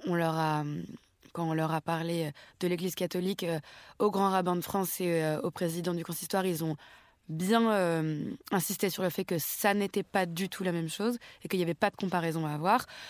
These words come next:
Nous, euh, ce qu'on dit et notre propos, c'est qu'on n'a pas, il n'y a pas besoin d'avoir, euh, des milliers de victimes pour que ce soit un sujet qui doit être pris, euh,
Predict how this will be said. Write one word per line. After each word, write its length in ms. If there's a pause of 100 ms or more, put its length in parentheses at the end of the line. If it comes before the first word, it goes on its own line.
(220)
Nous, 440
euh, 180
ce 100
qu'on 240
dit 320
et 140
notre 180
propos, 340
c'est 180
qu'on 260
n'a 120
pas, 160
il 100
n'y 60
a 40
pas 120
besoin 300
d'avoir, 380
euh, 240 (460)
des 140
milliers 460
de 80
victimes 440 (320)
pour 140
que 80
ce 80
soit 140
un 80
sujet 240
qui 100
doit 140
être 340
pris, 360
euh, 440